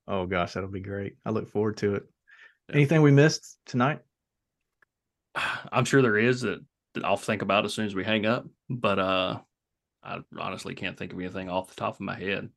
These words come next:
Speaker 2: I think we covered it pretty good, from where to, where to consider to go, or where you think you probably need to go for an outfitter,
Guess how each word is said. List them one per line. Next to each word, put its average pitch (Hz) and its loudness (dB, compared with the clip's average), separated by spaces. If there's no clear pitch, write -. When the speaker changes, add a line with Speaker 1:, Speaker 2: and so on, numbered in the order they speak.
Speaker 2:
I 107 -10
think 107 -10
we 113 -8
covered 104 -6
it - -14
pretty 85 -8
good, 85 -6
from 80 -10
where 113 4
to, 107 -2
where 110 0
to - -8
consider 113 0
to 113 -2
go, 107 2
or 110 -14
where 98 -4
you 95 -4
think 107 -8
you - -16
probably 98 -2
need 98 -4
to 98 -8
go 98 -2
for 92 -6
an 98 -6
outfitter, 92 -4